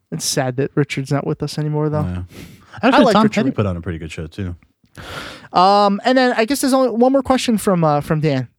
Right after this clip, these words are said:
Speaker 1: Best advert or commercial ever? And I'm guessing
Speaker 2: Oh.
Speaker 1: referring to the Super Bowl, I'm guessing.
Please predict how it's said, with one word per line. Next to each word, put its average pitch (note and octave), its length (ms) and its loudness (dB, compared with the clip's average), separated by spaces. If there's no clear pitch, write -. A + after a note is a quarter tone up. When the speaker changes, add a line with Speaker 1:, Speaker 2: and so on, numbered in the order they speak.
Speaker 1:
Best A3+ 440 0
advert F#3 480 0
or E3+ 120 2
commercial E3+ 600 -2
ever? E3+ 320 -2
And E3 120 2
I'm D#3+ 80 0
guessing D#3 480 -2
Speaker 2:
Oh. A2+ 340 4
Speaker 1:
referring D#3+ 540 2
to F3 120 -4
the D#3 80 -6
Super F#3+ 280 -4
Bowl, G3 320 0
I'm E3 140 0
guessing. G#3 480 0